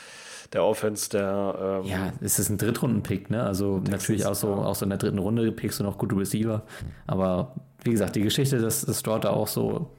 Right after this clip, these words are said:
Speaker 2: Ellenbogen rausgefahren haben so und gesagt haben, „Ey, ne,
Speaker 1: Mhm.
Speaker 2: möchte ich.“ Und dass das so funktioniert, ist, ist, ist super schön.
Speaker 1: Ja, richtig. Also von daher,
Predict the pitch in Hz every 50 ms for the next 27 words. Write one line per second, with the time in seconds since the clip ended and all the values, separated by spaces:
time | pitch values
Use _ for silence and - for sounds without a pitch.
0 | - - - - - 110 113 113 110 110 110 104 110 110 101 - 101 - 110 104
1 | 101 101 101 98 101 98 95 92 95 98 - - 101 98 104 104 107 110 - -
2 | - - - _ _ _ _ _ _ _ - - - 104 117 131 135 - - -
3 | - - - - - _ _ 139 123 101 98 110 107 - - 123 110 - - -
4 | - - - - - - - - - 92 95 104 95 - 110 101 - 110 101 -
5 | 117 104 98 104 104 - - - - - - - - - - - 165 - - 131
6 | 131 131 147 156 135 - 135 110 98 95 - - 90 87 85 - - - _ _
7 | _ _ _ _ _ _ - _ _ _ _ _ _ _ _ - - - _ -
8 | - - - - - - - - - - - - - - - _ _ _ _ _
9 | _ _ _ _ _ _ _ _ _ _ _ _ _ _ _ _ _ _ _ _
10 | - 113 110 110 107 101 101 - - 113 110 98 - 107 95 - - _ _ -
11 | - - - - - - - - - - - - - - 139 131 143 147 131 127
12 | 123 - 143 139 139 135 143 143 139 135 131 127 123 113